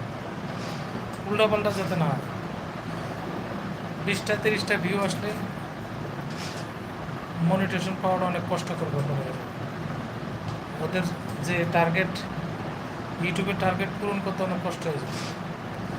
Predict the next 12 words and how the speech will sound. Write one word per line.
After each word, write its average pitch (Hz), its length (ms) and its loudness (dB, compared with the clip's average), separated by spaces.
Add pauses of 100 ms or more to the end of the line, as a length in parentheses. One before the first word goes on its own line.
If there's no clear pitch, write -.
(420)
তাই 170 200 2
চেষ্টা 196 320 2
করব 196 220 2 (1700)
সুন্দর 202 240 2
সুন্দর 180 260 0 (160)
ভিডিও 170 260 4 (140)
করে 180 180 2
দেওয়ার 151 200 2
জন্য, 143 280 4
যে 185 100 4
ভিডিওগুলো 208 420 4
আপনার 196 240 4